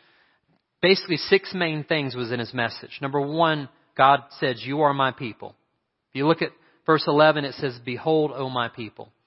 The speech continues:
So God said, "You're my people." Isn't that an encouraging message to dead bones? "You're my people." You may feel dead, you may feel down and out, but guess what?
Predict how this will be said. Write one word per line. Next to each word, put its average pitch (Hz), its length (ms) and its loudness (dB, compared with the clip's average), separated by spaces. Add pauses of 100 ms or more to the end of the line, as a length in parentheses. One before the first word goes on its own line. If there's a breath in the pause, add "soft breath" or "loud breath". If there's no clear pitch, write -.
(160)
So 131 120 -12
God 151 300 6
said, 139 160 -6
"You're 160 160 -2
my 170 160 2
people." 151 380 -12 (520)
Isn't 180 180 2
that 277 140 4
an 214 100 2
encouraging 160 480 0
message 147 400 0
to 147 80 -12
dead 135 240 0
bones? 131 360 -2
"You're 127 100 -8
my 127 160 -6
people." 131 420 -12 (960)
You 151 140 0
may 160 140 6 (140)
feel 175 200 4
dead, 160 520 2
you 156 80 -4
may 151 180 0
feel 147 140 -2
down 139 320 0
and 147 100 -6
out, 151 280 -2 (260 soft breath)
but 123 100 -8
guess 135 260 2
what? 127 220 -2